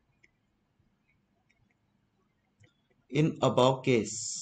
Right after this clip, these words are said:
कैसे अपन लिखेंगे यहां पे कि यहां पे देखो, no risk, same, so when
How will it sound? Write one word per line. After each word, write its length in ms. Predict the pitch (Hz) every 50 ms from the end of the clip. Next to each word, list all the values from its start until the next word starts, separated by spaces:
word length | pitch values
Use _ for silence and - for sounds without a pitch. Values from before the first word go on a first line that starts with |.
| - - - - - _ _ _ _ _ _ _ _ _ _ _ _ _ _ _ _ _ _ _ _ _ _ _ _ -
कैसे 300 | - 151 160 160 - 240 233
अपन 240 | 220 214 208 196
लिखेंगे 440 | 185 165 151 - 160 151 156 151 151
यहां 220 | 139 123 113 110 107 -
पे 120 | 120 113 107
कि 240 | 110 - 120 117 110 107 104 120 160 202 220 214 - - _ _ _ _ _ _ _ _ _ _ _ _ _ _ _ _ _ _ _ _ _ _ - - _ _ _ _ _ _ _ _ _ _ _ _ _ _ _ _ - -
यहां 160 | 185 220 233 226
पे 100 | 214 160 127 - - - -
देखो, 240 | 196 190 190 143 - - - _ _ _ _ _ _ -
no 180 | 156 190 247 294 294
risk, 400 | 269 254 254 254 - - - - - - - -
same, 360 | - - 214 226 254 254 123 - - - - _ _ _ _ _ _ _ _ _ _ _ _ _ _ _ _ _ _ _ _ _ _ _ _
so 220 | - - - 170 208 - - _ _ _ _ _ _ _ _ _ _ _ _ _ _ _ _ _ _ _ _ _ _ _ _ _ _ _ _ _ _ _
when 320 | - 131 135 147 165 190